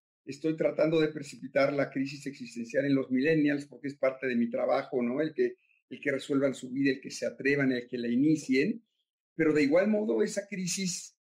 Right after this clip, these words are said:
ahora, en, en la edad que yo tengo y con mis amigos, y bueno, no tengo que contar, todos estamos en eso, todo lo que nos está tocando vivir pasando los cincuenta, pues es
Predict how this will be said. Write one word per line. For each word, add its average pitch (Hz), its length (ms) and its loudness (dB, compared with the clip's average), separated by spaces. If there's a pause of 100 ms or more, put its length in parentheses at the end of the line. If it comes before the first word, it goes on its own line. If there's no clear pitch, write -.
(100)
ahora, 139 840 2 (120)
en, 117 160 -4 (120)
en 117 60 2
la 120 180 4
edad 131 100 0
que 135 80 -8
yo 135 160 -2
tengo 143 280 0
y 139 80 0
con 117 200 0
mis 117 200 -4
amigos, 139 520 2
y 120 60 -4
bueno, 120 220 -2
no 120 120 -8
tengo 120 180 -8
que 123 60 -20
contar, 123 360 -4
todos 131 240 -6
estamos 123 400 0
en 120 100 0
eso, 123 360 -4 (580)
todo 151 160 4
lo 160 100 4
que 151 100 -2
nos 123 200 0
está 131 240 -4
tocando 131 400 0
vivir 123 400 -2
pasando 123 340 -2
los 123 140 -4
cincuenta, 120 480 -4
pues 143 180 -6
es 165 240 -2